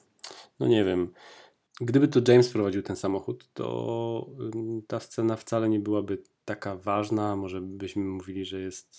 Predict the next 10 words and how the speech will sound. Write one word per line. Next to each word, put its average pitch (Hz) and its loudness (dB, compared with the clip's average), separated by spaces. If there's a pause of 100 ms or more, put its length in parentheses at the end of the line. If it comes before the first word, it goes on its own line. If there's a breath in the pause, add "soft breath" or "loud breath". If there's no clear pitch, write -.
(320)
y, 101 -10
w - -20
sumie 101 -2
tutaj 95 -8
trochę 95 -8
na 92 -8
siłę 98 -4
albo, 92 -8
mm, 104 -8
cokolwiek. 101 -8